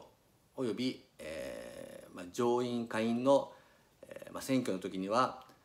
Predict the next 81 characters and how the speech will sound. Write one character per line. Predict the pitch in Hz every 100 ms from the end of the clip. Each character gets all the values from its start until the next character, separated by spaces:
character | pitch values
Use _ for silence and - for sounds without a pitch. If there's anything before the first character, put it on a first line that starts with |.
| _ _
ま | -
あ、 |
か | - 139
ろ | 175 196
う |
じ | 190
て、 | 185 156 147 - - -
え | 92
ー、 |
民 | 110 123
主 | -
党 | 127 120
が、 | 135 139 - - _ _ _
ま | - 85
あ、 | -
ま | 90
あ、 |
大 | 95 104
統 | 110 104
領 | 92
に |
も | 87
な | 92 101
り、 | 107 98 - _ _ _ -
え |
ー、 | -
そ | -
し |
て、 | - 156 139 - -
ま | -
あ、 | 87
上 | 117 113
院、 | 113 101 - - -
ま | 92
あ、 |
上 | 110 131
院 | 131 135
は、 | 156 - -
え | 90
ー、 | 90
五 | 98
十 | 123
対 | 120 - 104
五 | 95
十 | 107 98
で、 | 117 123 - - _ _ _
え | -
ー、 | -
副 | -
大 | 143 135
統 | 143
領 | 120 98
が | 98 127 - -
一 | 131 127
票 | 113
を |
持 | 98
っ | 104
て | 95
い |
る |
の | 92
で、 | 127 139 - - _ - -
え | - -
ー、 |
か | -
ろ | 143
う | 160
じ |
て | -
過 | 113
半 | 95 101
数、 | - 92 - - _ _ _ _
え | 123
ー、 |
そ | -
し | 139
て | 156
下 | 147 143
院 | 156 165 160
も、 | 175 170